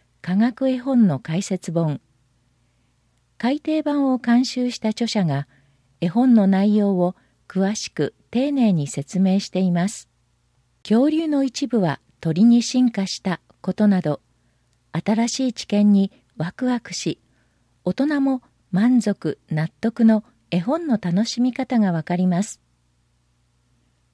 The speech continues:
児童書、うなぎのうーちゃん大冒険。黒木まり文、菅井秀和絵。発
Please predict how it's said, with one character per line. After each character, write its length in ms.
児 160
童 220
書、 320
う 80
な 160
ぎ 140
の 160
う 140
ー 60
ち 160
ゃ 80
ん 160
大 220
冒 240
険。 380
黒 260
木 180
ま 200
り 200
文、 360
菅 440
井 80
秀 340
和 140
絵。 240
発 240